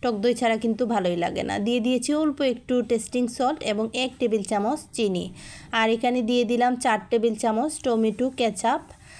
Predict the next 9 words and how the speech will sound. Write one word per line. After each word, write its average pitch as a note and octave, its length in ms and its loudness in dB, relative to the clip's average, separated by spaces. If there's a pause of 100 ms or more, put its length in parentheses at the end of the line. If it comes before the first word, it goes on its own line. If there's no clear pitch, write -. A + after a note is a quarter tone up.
(180)
বা G#3+ 200 2
সস, A3+ 440 0
আপনারা A3 360 0
যে A3 140 2
কোনোটা A3 320 0
দিতে G#3 280 -2
পারেন। G#3+ 320 0 (400)
আর G3 240 0
একটু G#3+ 220 0